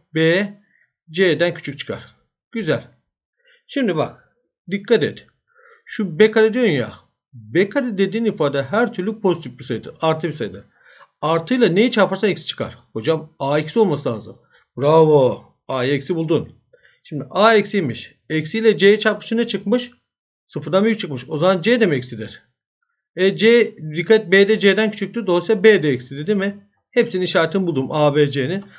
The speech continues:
O zaman ne olması lazım? Eksi, eksi, eksi olması lazım. Cevabımız E şıkkı çıkıyor. Bu soruyu da hallettik. Geçelim diğer soruya.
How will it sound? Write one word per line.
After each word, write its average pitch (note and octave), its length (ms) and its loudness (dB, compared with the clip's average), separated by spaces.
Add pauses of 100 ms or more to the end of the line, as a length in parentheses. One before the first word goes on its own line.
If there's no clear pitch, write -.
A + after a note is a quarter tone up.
(140)
O D#3 80 -6
zaman F#3+ 160 0
ne G3+ 40 0
olması D#3 280 0
lazım? D3+ 340 -2
Eksi, E3 360 -4
eksi, D#3+ 400 -6
eksi E3 380 -2
olması C#3 300 -4
lazım. C#3+ 340 -8 (340)
Cevabımız D#3+ 500 -2 (100)
E E3+ 160 2
şıkkı - 280 -6
çıkıyor. C3+ 500 -2 (560)
Bu F3+ 80 -10
soruyu F#3+ 200 -2
da D3 60 2
hallettik. A2+ 440 -8 (460)
Geçelim F3 340 -2
diğer D3+ 140 2
soruya. G#2 340 -8